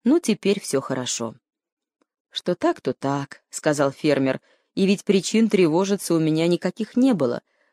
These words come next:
Вы же больше месяца назад меня предупредили,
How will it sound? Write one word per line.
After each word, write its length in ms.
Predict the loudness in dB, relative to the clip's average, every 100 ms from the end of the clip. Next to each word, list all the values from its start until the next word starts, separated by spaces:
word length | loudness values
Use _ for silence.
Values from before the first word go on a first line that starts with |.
| _
Вы 160 | 0 2
же 100 | 4
больше 340 | 2 0 2
месяца 440 | 0 0 -2 -2 0
назад 400 | 0 2 0 2
меня 240 | 2 2
предупредили, 760 | 0 0 2 0 2 2 2